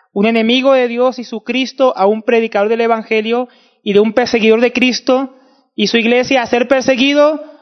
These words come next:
por los judíos, ¿no? Se volteó la arepa, se volteó todo en la vida de Pablo. No fue el primero y no fue la última persecución que él tendría. El mismo Señor también fue perseguido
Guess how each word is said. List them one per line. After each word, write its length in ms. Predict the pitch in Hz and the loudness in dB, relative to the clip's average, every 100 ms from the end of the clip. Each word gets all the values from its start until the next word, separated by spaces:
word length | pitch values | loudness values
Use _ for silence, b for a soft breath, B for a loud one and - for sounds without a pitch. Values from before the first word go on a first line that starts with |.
| B _ | B _
por 180 | 190 190 | 0 2
los 520 | 196 208 220 - - _ | 2 0 -2 -12 -20 _
judíos, 480 | 185 180 185 156 | -6 -4 -4 -8
¿no? 140 | 151 202 | -12 -10
Se 160 | 202 | -6
volteó 440 | 180 185 185 202 208 | -2 -2 -2 -4 -2
la 80 | 208 | -2
arepa, 300 | 190 170 - | -4 -10 -14
se 100 | 165 | -10
volteó 300 | 165 185 190 | -6 -6 -2
todo 360 | 202 151 117 _ _ _ _ _ _ | -2 -4 -14 _ _ _ _ _ _
en 120 | 180 | -4
la 100 | 175 | -2
vida 440 | 170 180 180 180 - _ _ _ _ _ | 2 2 0 -4 -16 _ _ _ _ _
de 160 | 151 | -10
Pablo. 580 | 143 208 220 214 165 127 b b - | -4 -2 0 -2 -4 -8 b b -4
No 160 | 202 | -2
fue 140 | 202 254 | 0 0
el 80 | |
primero 480 | 254 254 269 285 294 | 0 0 2 2 0
y 120 | 254 220 | -2 -4
no 100 | 214 | 0
fue 100 | 247 | 0
la 140 | 247 | 0
última 420 | 277 294 285 269 | -2 -2 0 0
persecución 560 | 269 240 247 240 233 240 | -2 -2 -2 0 0 0
que 80 | 262 | -2
él 80 | |
tendría. 680 | 254 269 311 339 247 156 - b b b b _ | 0 0 4 4 2 -4 -14 b b b b _
El 120 | 170 | -4
mismo 260 | 196 220 | 0 0
Señor 580 | 220 226 214 220 202 214 _ _ _ _ _ _ _ _ | 0 -2 0 0 -2 -12 _ _ _ _ _ _ _ _
también 260 | 185 185 185 | -4 -4 -2
fue 160 | 202 | -2
perseguido 680 | 202 190 185 175 214 214 135 | -2 -4 -6 -8 -6 -6 -10